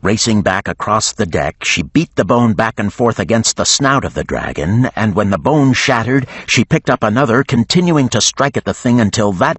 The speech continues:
bone, like its predecessor, was smashed to smithereens.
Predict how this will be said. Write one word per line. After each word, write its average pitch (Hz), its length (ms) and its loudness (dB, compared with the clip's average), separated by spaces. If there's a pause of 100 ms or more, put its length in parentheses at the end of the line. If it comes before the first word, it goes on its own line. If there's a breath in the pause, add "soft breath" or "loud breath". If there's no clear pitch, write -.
(140)
bone, 107 360 2
like 98 200 0
its - 120 -6
predecessor, 92 680 -2
was 80 200 -2
smashed - 520 -2
to 82 100 -4
smithereens. 78 960 -2